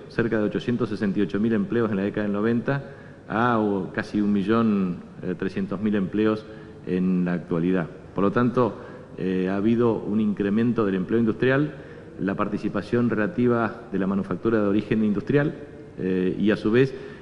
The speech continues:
tiene una meta de crecimiento del treinta y dos por ciento de aquí al año dos mil quince y una participación del treinta y cuatro por ciento,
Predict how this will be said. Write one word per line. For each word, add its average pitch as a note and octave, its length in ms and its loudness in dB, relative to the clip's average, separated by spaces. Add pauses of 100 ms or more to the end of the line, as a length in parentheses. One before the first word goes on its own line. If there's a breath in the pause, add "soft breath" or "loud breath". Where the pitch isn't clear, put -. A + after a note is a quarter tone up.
(260 loud breath)
tiene A2 140 2
una G#2+ 140 2
meta A2+ 300 2
de G#2 100 2
crecimiento G#2+ 600 0
del G2 120 2
treinta F#2 220 -2
y A2 40 4
dos G#2+ 100 2
por G#2+ 120 0
ciento A2+ 360 0
de G2 80 2
aquí F#2+ 180 0
al G#2 80 4
año G#2+ 220 2
dos F#2+ 100 -2
mil G#2 140 0
quince C3+ 440 0 (280 loud breath)
y G#2 40 -2
una G#2 140 2
participación G2 600 -2
del G2 160 0
treinta F#2+ 260 0
y - 40 -2
cuatro G#2 280 0
por F2+ 160 -4
ciento, A2+ 480 2